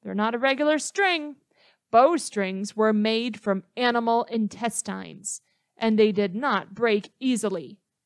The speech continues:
especially when they were fresh and not dried.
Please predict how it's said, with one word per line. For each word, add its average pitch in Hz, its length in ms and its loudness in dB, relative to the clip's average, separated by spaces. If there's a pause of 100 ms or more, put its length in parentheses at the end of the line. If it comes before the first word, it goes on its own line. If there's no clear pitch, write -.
especially 233 640 -2
when 190 140 -6
they 196 120 -2
were 180 140 -4
fresh - 640 -6
and 202 180 -2
not 190 220 -4
dried. 185 500 -6